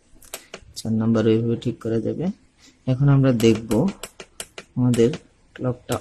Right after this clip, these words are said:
on হয় কিনা। চারটা চুয়ান্ন, আমরা on বাটন ক্লিক করলাম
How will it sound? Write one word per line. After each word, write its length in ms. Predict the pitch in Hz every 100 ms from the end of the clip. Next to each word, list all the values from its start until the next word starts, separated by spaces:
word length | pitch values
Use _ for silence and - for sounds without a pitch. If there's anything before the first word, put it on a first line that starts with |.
| -
on 200 | 123 131
হয় 220 | - 101
কিনা। 300 | - - - - - - - _ - _ - -
চারটা 320 | - - 123
চুয়ান্ন, 540 | 107 - 110 82 - - - _ - - - - - -
আমরা 220 | 117 98 - _ - - _ - - - - - - - -
on 240 | 117 107
বাটন 300 | 92 92 87
ক্লিক 180 | 87 -
করলাম 360 | - 90 85